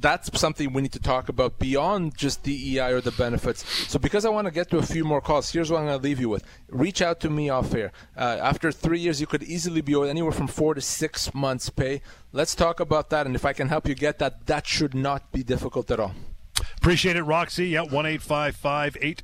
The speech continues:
Speaker 2: two one fifty-nine hundred is that number, help at employment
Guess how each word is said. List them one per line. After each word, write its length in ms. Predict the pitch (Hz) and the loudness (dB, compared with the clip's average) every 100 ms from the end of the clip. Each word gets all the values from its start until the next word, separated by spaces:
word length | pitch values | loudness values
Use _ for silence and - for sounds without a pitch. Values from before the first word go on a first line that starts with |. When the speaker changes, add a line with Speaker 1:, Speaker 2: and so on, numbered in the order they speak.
| - | -6
Speaker 2:
two 220 | - 151 | 0 0
one 360 | 120 123 135 123 | 2 0 -2 -4
fifty-nine 640 | - 123 127 123 123 117 | -2 -2 0 0 0 0
hundred 300 | 117 120 113 | 0 -2 0
is 160 | 117 107 | -2 0
that 140 | 107 | -2
number, 280 | 110 117 107 | -2 -2 -2
help 380 | - 113 110 - | 0 -2 -2 -2
at 200 | 120 117 | -2 -2
employment 680 | 104 92 127 123 120 113 | -8 -6 0 0 0 -4